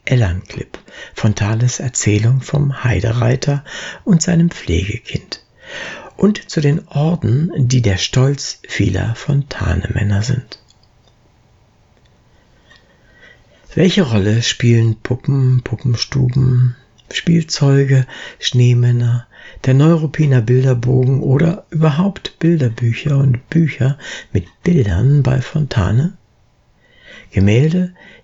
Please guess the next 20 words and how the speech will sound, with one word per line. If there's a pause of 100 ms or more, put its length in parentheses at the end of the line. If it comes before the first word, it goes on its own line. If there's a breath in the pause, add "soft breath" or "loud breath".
wie
die
der
Brüder
Andreas
und
Oswald
Achenbach, (640 loud breath)
Millets
Angelusgebet, (420 loud breath)
das
achtzehnhundertneunzig (160 loud breath)
für
eine
damals
unvorstellbar
hohe
Summe
ersteigert
wurde,